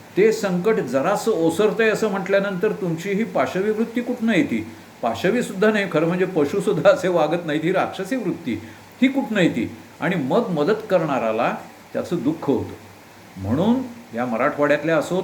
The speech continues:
किंवा कुठल्याही लोकांनी असोत, संकट त्यांच्यावरचं कमी आहे असं अजिबात नाही, संकटच आहे ते. परंतु हे संकट उद्याला दुसरीकडे येणार आहे, परवा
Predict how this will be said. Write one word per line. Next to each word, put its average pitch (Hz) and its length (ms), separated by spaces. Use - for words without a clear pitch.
किंवा 165 180
कुठल्याही 160 540
लोकांनी 147 360
असोत, 131 320
संकट 117 320
त्यांच्यावरचं 175 720
कमी 160 300
आहे 170 240
असं 180 260
अजिबात 147 420
नाही, 131 160
संकटच 147 520
आहे 120 100
ते. 113 240
परंतु 190 360
हे 175 180
संकट 190 400
उद्याला 170 360
दुसरीकडे 185 560
येणार 156 240
आहे, 175 100
परवा 143 300